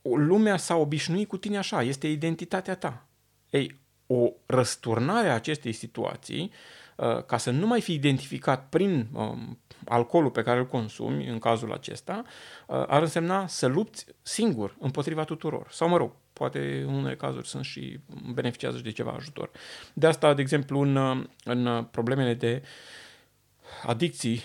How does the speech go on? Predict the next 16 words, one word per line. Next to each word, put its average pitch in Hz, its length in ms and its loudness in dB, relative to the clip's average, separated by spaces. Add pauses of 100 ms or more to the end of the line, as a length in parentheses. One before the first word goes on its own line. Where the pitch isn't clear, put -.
(120)
pe 131 160 4
parte 131 280 0
de 127 100 -2
alcool 123 260 0
sau 131 160 -2
de 120 120 2
droguri, 139 420 2
oamenii, 135 600 4
uh, 123 240 -2
sau 120 160 -6
centrele 135 380 -2
care 117 180 -2
fac 139 220 -2
astfel 127 320 -4
de, 127 640 -4 (220)
de 120 300 -2